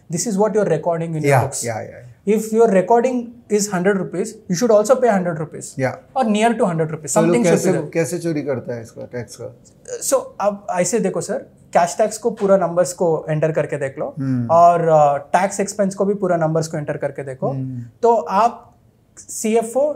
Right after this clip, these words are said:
Speaker 1: divided by, अ, टैक्स एक्सपेंस करके देखें ना, ये तो वन से ग्रेट रहेगा तो उसको ग्रीन दे दो।
Speaker 2: हम्म।
Speaker 1: मतलब ये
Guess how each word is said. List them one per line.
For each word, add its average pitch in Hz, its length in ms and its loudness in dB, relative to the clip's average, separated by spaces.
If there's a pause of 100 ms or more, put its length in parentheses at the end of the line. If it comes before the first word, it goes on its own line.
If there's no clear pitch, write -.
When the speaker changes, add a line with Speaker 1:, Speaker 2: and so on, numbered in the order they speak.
(120)
Speaker 1:
divided 202 480 4
by, 226 180 2
अ, 175 600 4
टैक्स 180 340 0
एक्सपेंस 202 320 -6
करके 180 220 0
देखें 185 220 -4
ना, 196 140 -8
ये 202 120 2
तो 190 120 0
वन 185 240 2
से 208 120 -2
ग्रेट 185 280 -2
रहेगा 170 220 -2
तो 202 100 -6
उसको 196 200 -4
ग्रीन 156 240 -2
दे 131 80 -6
दो। 131 280 -14
Speaker 2:
हम्म। 123 340 0
Speaker 1:
मतलब 185 260 2
ये 185 300 -4